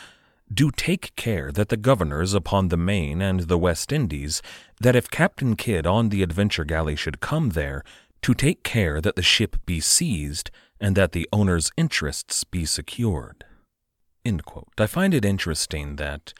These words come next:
Robert Livingston assumes that he's going to be going to the West Indies or the Spanish Main. But,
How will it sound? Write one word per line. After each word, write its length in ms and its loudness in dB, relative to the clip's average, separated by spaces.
Robert 320 2
Livingston 920 -2
assumes 580 2
that 140 -4
he's 180 -2
going 240 2
to 40 -4
be 100 -4
going 280 0
to 80 -4
the 80 -2
West 360 -2
Indies 540 -2
or 140 2
the 80 -2
Spanish 560 -6
Main. 540 -8
But, 200 -2